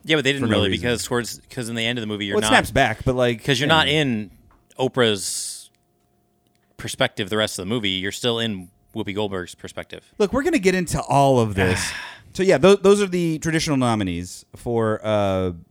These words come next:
Speaker 2: Best Picture. I'm sure we'll find some that were, uh,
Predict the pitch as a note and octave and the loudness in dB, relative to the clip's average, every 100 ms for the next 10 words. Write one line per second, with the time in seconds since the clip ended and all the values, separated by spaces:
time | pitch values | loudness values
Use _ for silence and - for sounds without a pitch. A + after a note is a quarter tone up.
0 | - A#2+ A2 A2+ - G#2+ B2 D#3+ D3 C#3 | -6 -4 -2 -4 -4 -4 -4 -2 2 2
1 | B2+ B2 A#2 A2 - A2+ G#2+ G2+ G2+ G2+ | 2 0 0 -2 -2 -2 -2 -2 -4 -4
2 | G2 F#2 F2 F2 F2+ F2+ D#2+ D2+ | -4 -2 -4 -6 -8 -10 -10 -12